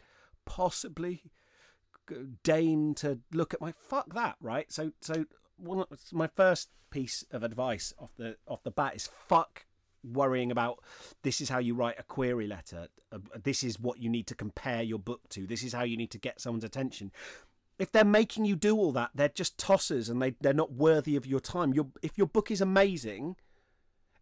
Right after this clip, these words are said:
it will, it will find, someone will get it and they will move mountains to sell it. If it's not, no mount, mount of fancy, "This is the soup spoon,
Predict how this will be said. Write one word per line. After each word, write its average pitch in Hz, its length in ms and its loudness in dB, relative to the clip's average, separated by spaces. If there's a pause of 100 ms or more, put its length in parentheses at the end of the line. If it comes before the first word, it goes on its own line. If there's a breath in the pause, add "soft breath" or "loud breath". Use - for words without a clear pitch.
it 175 160 -2
will, 170 380 2
it 165 120 0
will 175 120 0
find, 175 300 0 (100)
someone 175 400 2
will 160 140 0
get 170 200 2
it 110 220 -4
and 113 120 -4
they 131 120 2
will 127 240 -2 (760)
move 139 320 4
mountains 120 880 -2 (400 soft breath)
to 131 140 -10
sell 147 240 0
it. 104 140 -8 (340 soft breath)
If 185 80 0
it's - 180 -2
not, 190 380 2
no 180 520 4
mount, 151 500 0 (120)
mount 147 400 0
of 127 380 -4 (1700)
fancy, 143 1160 -2 (840)
"This 120 500 -2
is 127 160 -2
the 127 120 -2
soup - 380 0
spoon, 107 520 -2